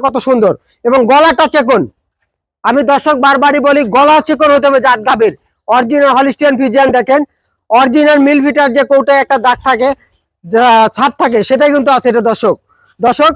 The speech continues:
এই গাভীটা দেখেন, প্রথম রাউন্ড দুই দাঁত কেবল, এখনই রগের সিস্টেম কত, রগ কত মোটা, রগটা কত সুন্দর,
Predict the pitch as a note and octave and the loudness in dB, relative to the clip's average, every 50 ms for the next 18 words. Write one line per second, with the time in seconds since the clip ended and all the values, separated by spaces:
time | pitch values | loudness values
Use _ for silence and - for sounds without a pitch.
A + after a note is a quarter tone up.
0 | - - - - - B3+ C#4+ B3+ D4+ D4 C#4 D4 B3+ D4+ C#4+ A#3+ C#4 C#4 - D#4 | -4 -14 -10 -2 0 0 2 2 2 0 0 0 0 0 0 0 0 0 2 2
1 | D#4+ D4+ A3+ F3+ A#3+ A#3+ F3+ F3+ F3 F3 F3 F3 F3 - _ - - - _ _ | 2 2 2 0 -2 -6 -6 -8 -10 -10 -12 -16 -18 -20 _ -20 -20 -20 _ _
2 | _ _ _ _ _ _ - C#4 D4+ C#4+ - D#4 E4+ E4+ E4 E4 E4 E4 D#4 C#4+ | _ _ _ _ _ _ -2 0 0 2 2 2 2 2 2 2 2 2 2 2
3 | A3+ D4 D#4 D#4+ C#4 D#4+ E4 D4+ D#4 - D#4 D#4 D4 D4 C4+ A3+ F3 C#3+ - _ | 2 2 0 2 2 2 0 0 0 0 0 0 2 2 2 2 0 -2 -6 _
4 | _ _ _ _ - B3+ C#4 - D4 E4 D#4 D4+ D4 C#4+ C#4+ C4 C4 D4 - - | _ _ _ _ -6 -4 -2 0 0 2 2 2 2 2 0 0 0 0 -2 -2
5 | C#4 A#3 - - B3+ A3 G3+ A3 F#3+ - F3+ E3+ G#3 A3+ - - B3 A#3+ A#3+ A3+ | -6 -4 -2 -2 -2 -2 -2 -4 -4 -4 -4 -4 -4 -4 -4 -4 -4 -4 -2 -2
6 | A3 G#3+ - F3 C#3+ A#2+ - _ _ _ _ _ _ _ _ _ _ _ _ _ | -4 -4 -4 -4 -6 -6 -8 _ _ _ _ _ _ _ _ _ _ _ _ _
7 | _ _ _ _ _ _ _ _ _ - F#3 B3+ C#4 - - D4 D4 B3+ C4 A3 | _ _ _ _ _ _ _ _ _ -4 -2 -2 -2 -2 -2 -2 -2 0 0 -2
8 | A3 A3+ A3+ A#3+ G#3+ F#3+ F3 | -2 -2 -2 0 0 0 -2